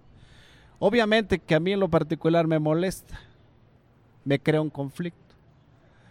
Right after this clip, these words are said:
Pero digo yo, ese es nuestro carnaval, no hay otro. ¿Qué va a pasar dentro de veinte años? No lo sé. Pero si hay un conflicto interno, un conflicto cu-, histórico, cultural, pero es nuestro carnaval.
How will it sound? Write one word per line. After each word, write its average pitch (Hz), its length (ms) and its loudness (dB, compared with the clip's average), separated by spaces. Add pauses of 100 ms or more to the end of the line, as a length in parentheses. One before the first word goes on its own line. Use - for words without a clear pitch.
(440)
Pero 143 240 2
digo 151 240 0
yo, 143 260 -6 (460)
ese 131 240 -8
es 135 60 -8
nuestro 117 300 -12
carnaval, 107 560 -12 (800)
no 120 100 -8
hay 120 120 -6
otro. - 260 -12 (800)
¿Qué 202 100 6
va 226 100 4
a 220 40 2
pasar 220 320 6
dentro 170 300 2
de 170 100 4
veinte 180 340 -2
años? 180 400 -6
No 160 300 -4
lo 147 140 -14
sé. - 200 -20 (720)
Pero 156 320 2
si 202 240 2
hay 226 120 2
un 254 120 -2
conflicto 208 520 0
interno, 185 600 2 (240)
un 156 60 -16
conflicto 147 440 -2
cu-, - 180 -14 (120)
histórico, 170 560 4
cultural, 143 640 -2 (1120)
pero 127 220 -4
es 226 140 -2
nuestro 135 320 -2
carnaval. 104 540 -10